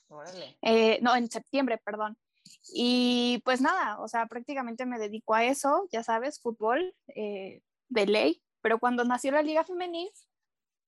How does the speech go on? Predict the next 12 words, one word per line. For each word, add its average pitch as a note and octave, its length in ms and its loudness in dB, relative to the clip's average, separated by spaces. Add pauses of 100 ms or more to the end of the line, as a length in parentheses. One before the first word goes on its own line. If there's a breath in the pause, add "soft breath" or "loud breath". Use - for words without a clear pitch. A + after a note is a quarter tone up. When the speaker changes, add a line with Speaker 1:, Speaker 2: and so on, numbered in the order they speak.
Speaker 2:
pues G#3+ 320 -6
órale, C4+ 300 2
me G#3 100 -4
dijeron, A3 280 -6
"Vas", D#4+ 360 2
y, A3 320 -12
y G3+ 200 -16
ya A3 160 0
de A#3+ 80 2
ahí B3+ 180 2
me B3+ 100 0
agarré, A#3+ 560 -4